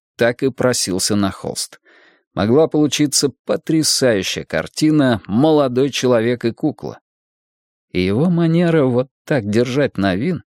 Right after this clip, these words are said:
что-то мне напоминала, но я никак не мог понять,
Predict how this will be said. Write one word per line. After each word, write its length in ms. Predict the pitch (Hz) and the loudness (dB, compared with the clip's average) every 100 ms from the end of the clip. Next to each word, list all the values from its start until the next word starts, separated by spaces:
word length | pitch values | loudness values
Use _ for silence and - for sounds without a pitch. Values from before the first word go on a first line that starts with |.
| _ _ - | _ _ -10
что-то 640 | - - - - _ 151 | -10 -6 -4 -6 _ -4
мне 260 | 151 139 147 | 0 2 2
напоминала, 840 | 131 135 135 131 135 120 87 60 - _ - | 2 2 4 4 4 2 0 -4 -10 _ -12
но 180 | 80 | -6
я 220 | 82 90 120 | 0 2 2
никак 600 | 120 - - 160 151 147 | 2 0 -6 -4 -4 -2
не 120 | 139 | 0
мог 320 | 123 135 - | 2 0 -2
понять, 640 | - 110 110 123 - - | -4 0 0 0 -2 -12